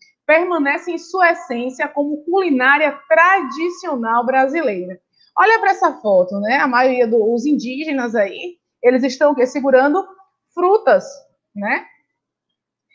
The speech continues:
E aí, pra mostrar o quê? Que a grande base da alimentação deles vem de onde? Da natureza, né?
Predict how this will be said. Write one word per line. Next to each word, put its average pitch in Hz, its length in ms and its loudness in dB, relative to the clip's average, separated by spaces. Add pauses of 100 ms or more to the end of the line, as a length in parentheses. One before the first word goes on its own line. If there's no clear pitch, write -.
(180)
E 269 140 0
aí, 269 600 2
pra 320 140 0
mostrar 339 440 0
o 403 100 -6
quê? 208 320 -2 (320)
Que 269 80 -2
a 247 100 4
grande 415 420 2
base 233 520 4
da 240 100 4
alimentação 233 680 -4
deles 233 260 -6
vem 302 180 -6
de 302 140 -6
onde? 262 340 -6 (380)
Da 254 360 2 (460)
natureza, 262 680 2
né? 262 320 -6